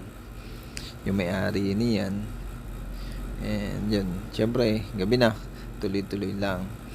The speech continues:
Ah, pag andar naman yan, smooth na smooth na ang andar niyan. Kasi yun nga, puro bearing lang ang problema. So, isinabay na lang natin yung clutch lining.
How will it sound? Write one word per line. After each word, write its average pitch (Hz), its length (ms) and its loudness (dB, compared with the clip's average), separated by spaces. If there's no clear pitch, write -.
Ah, - 400 -2
pag 107 160 4
andar 107 320 6
naman 101 320 2
yan, 92 200 -4
smooth 107 400 2
na 107 80 2
smooth 104 400 0
na 101 320 2
ang 104 240 0
andar 135 160 6
niyan. 104 320 2
Kasi 110 320 4
yun 101 160 2
nga, 95 80 0
puro 107 340 4
bearing 101 460 4
lang 98 160 2
ang 101 240 -2
problema. 95 640 -2
So, 107 160 4
isinabay 101 480 4
na 98 80 4
lang 95 240 2
natin 95 320 0
yung 92 80 0
clutch 95 400 -2
lining. 92 400 2